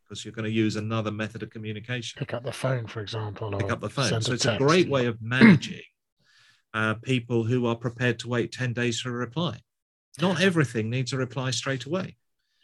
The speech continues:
Speaker 1: So
Speaker 2: I mean
Speaker 1: we're complete. One of the reasons why we're in a productivity mess at the moment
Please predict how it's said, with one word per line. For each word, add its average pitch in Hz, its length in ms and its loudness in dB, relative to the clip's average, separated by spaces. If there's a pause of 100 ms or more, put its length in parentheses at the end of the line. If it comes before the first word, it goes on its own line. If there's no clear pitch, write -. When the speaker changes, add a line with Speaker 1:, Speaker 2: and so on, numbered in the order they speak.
(220)
Speaker 1:
So 143 240 4
Speaker 2:
I 135 80 2
mean 151 140 4 (420)
Speaker 1:
we're 151 120 6
complete. 160 580 2 (160)
One 156 220 2
of 156 120 2
the 151 100 0
reasons 123 440 0
why 127 160 0
we're 120 140 0
in 117 80 -2
a 117 60 0
productivity 113 920 -4
mess 107 460 -4
at 90 120 -12
the 92 60 -18
moment 101 520 -8